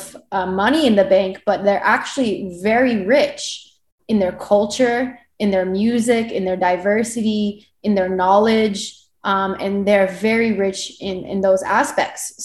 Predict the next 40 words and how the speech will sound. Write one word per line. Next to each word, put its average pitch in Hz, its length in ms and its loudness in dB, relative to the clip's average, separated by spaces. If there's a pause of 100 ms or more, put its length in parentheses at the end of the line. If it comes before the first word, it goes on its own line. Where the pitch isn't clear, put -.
So 233 80 0 (280)
I - 80 6
think 262 160 2
if 262 200 -2
we 226 100 -4
can 226 480 0 (260)
really 226 460 2 (100)
acknowledge 196 680 2
that 196 200 -2
people 226 300 -2
who 220 140 2
are 185 80 4 (160)
different 214 320 -4
from 226 240 2
us 220 160 -2
or 190 80 2
who 196 120 -4 (120)
come 196 160 -2
from 202 160 -4
different 185 320 -8
races 233 400 -2
or 202 80 2
different 190 320 -6
backgrounds 220 600 -2 (520)
have 196 420 2
a 208 200 2 (120)
value 196 360 2
add 190 280 0
as 180 180 -8
well, 180 320 2 (160)
even 202 240 0
though 196 180 4
it 180 120 -4
might 185 160 -6
be 190 80 -8
different, 277 560 -4 (500)
um, 196 540 0
then 214 160 2
that's 240 300 2
where 233 120 2